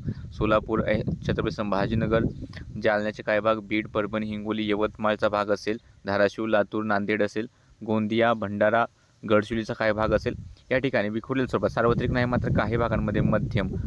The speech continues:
तर काही ठिकाणी विजांच्या कडकडाटासह जोरदार पाऊस तरी पाहायला मिळतील. त्यानंतर नंदुरबारचा भाग असेल, जळगाव राहिलेला भाग, बुलढाणा, अकोला, वाशिम, अमरावती, नागपूर, चंद्रपूर हा भाग आणि पुणे, सातारा, सा-, कोल्हापूर, सांगलीचे किंवा नाशिकचे मध्या-, मध्यवर्ती भाग असेल,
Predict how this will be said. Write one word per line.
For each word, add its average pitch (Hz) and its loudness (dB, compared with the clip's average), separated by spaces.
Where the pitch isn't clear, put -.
तर 131 -2
काही 131 4
ठिकाणी 120 0
विजांच्या 110 -2
कडकडाटासह 104 2
जोरदार 104 2
पाऊस 98 0
तरी 104 0
पाहायला 98 2
मिळतील. 90 0
त्यानंतर 127 2
नंदुरबारचा 127 2
भाग 120 -2
असेल, 123 -2
जळगाव 113 4
राहिलेला 110 2
भाग, 113 0
बुलढाणा, 113 0
अकोला, 110 2
वाशिम, 104 2
अमरावती, 104 2
नागपूर, 107 -4
चंद्रपूर 104 -2
हा 110 4
भाग 123 0
आणि 117 -2
पुणे, 123 0
सातारा, 113 2
सा-, - -2
कोल्हापूर, 107 2
सांगलीचे 107 -2
किंवा 120 0
नाशिकचे 110 0
मध्या-, 110 0
मध्यवर्ती 107 0
भाग 98 4
असेल, 95 0